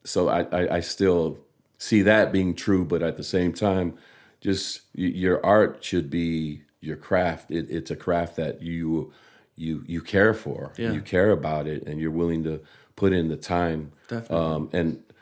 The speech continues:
Speaker 1: but I love what you were talking about earlier, just the hunger,
Speaker 2: Mm-hmm.
Speaker 1: you know, um, because I, I think that you can see that in so many other, uh, you know, uh, industries or,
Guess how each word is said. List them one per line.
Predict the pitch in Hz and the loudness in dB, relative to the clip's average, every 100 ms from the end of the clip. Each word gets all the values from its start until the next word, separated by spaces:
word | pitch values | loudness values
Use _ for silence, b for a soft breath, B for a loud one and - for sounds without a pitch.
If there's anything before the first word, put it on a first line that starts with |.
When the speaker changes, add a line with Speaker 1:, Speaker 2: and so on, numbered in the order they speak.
| b | b
Speaker 1:
but | 101 117 | 2 6
I | |
love | 123 139 | 8 8
what | 131 117 | 6 6
you | |
were | 110 | 6
talking | 98 107 104 | 4 2 2
about | 90 - | 2 4
earlier, | 95 98 87 82 | 4 4 2 0
just | 92 - | 0 0
the | 82 | -2
hunger, | 76 98 107 117 107 - _ | 0 0 2 2 -2 -6 _
Speaker 2:
Mm-hmm. | 123 123 117 | -8 -6 -4
Speaker 1:
you | 110 | 0
know, | 98 95 92 90 b b b 92 | 4 6 6 2 b b b 0
um, | 90 85 76 80 _ _ _ | 2 2 -4 -10 _ _ _
because | 95 117 104 | -2 4 6
I, | 101 - | 6 4
I | 98 | 2
think | 101 117 104 | 4 4 4
that | 113 | 2
you | 95 | 2
can | 90 87 | 0 -2
see | - 110 104 | 0 0 4
that | 98 87 - 82 | 4 4 2 -2
in | 80 78 - | -4 -4 -8
so | - 98 | -2 2
many | 95 92 87 | 2 2 2
other, | 85 85 82 80 76 b b b b - | 2 2 2 0 -4 b b b b -10
uh, | 78 76 76 73 71 69 - _ _ _ _ _ _ | -6 -6 -6 -8 -10 -10 -16 _ _ _ _ _ _
you | 80 | -8
know, | 76 73 - - _ _ _ _ _ _ _ _ - | -6 -6 -10 -18 _ _ _ _ _ _ _ _ -14
uh, | 117 - - - - _ _ _ _ - | -14 -14 -16 -20 -20 _ _ _ _ -2
industries | 101 101 95 - 95 87 85 78 | 2 4 2 0 0 2 2 -2
or, | 80 73 | -4 -6